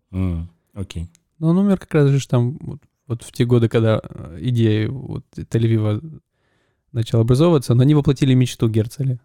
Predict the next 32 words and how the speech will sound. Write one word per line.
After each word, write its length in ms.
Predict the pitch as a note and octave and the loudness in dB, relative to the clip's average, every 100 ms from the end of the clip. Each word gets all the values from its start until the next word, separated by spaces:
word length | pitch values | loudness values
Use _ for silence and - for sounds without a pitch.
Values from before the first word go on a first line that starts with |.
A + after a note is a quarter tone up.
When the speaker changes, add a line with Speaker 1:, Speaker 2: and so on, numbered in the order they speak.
| _ | _
Speaker 2:
Тель-Авив 320 | A#2+ A#2+ C3+ D#3+ | -2 2 4 2
Speaker 1:
Окей. — 80 | B2 | 2
Speaker 2:
это 140 | B2+ | 0
ж 80 | A#2+ | 0
город 280 | B2+ A#2+ A#2 | 2 0 0
воплощенной 600 | A2 A2+ A#2 - A2+ A2+ | -2 -2 -2 -2 0 0
мечты, 480 | A2+ - - D3+ C#3+ | -2 -4 -2 -2 -2
идеала. 480 | B2 B2 A#2+ B2+ A2+ | -4 2 4 4 2
И 140 | - | -2
вот 220 | A#2+ A#2+ - _ _ _ _ _ | -2 -4 -8 _ _ _ _ _
для 100 | B2 | 0
начала, 340 | B2 B2+ C#3+ B2+ | 2 2 2 2
чтобы 280 | - B2+ | 0 2
войти 280 | B2 B2+ D3 | 4 2 0
в 60 | B2+ | 0
эту 160 | B2 | -2
тему, 400 | A#2 E3 F3+ C3+ - _ _ _ _ _ - | -2 -2 -2 -4 -8 _ _ _ _ _ -10
ну, 120 | D3+ | -4
надо 220 | C#3 C3 | -2 0
понять, 280 | B2+ C3 C3 | 2 2 0
что 360 | - - A2+ A2 - _ | -2 0 0 0 -6 _
в 40 | - | -2
тысяча 280 | C3 - | -2 -2
девятьсот 300 | - A#2+ B2+ | -2 0 0
двенадцатом 480 | A#2 B2 A#2 - A2+ | 2 2 2 2 0
году, 260 | A#2 C#3 D3 | 2 2 0
когда 300 | A#2+ A2 G#2+ | 0 2 0
прошел 600 | - A#2 - B2 A#2+ - _ _ _ _ _ _ _ | 0 -2 2 2 2 0 _ _ _ _ _ _ _
первый 520 | - C3+ B2+ G#2+ B2+ - - | 0 2 4 2 -2 -8 0
карнавал, 640 | A#2+ A2+ G#2+ A2+ D3 D#3 _ _ _ | 2 4 4 4 2 -2 _ _ _
Speaker 1:
Мгм. 380 | A2 A2 G#2 A#2 _ _ _ _ _ A#3 G#3 _ _ _ | -4 -2 -2 -6 _ _ _ _ _ _ _ _ _ _
Speaker 2:
вот 140 | A#2+ | -12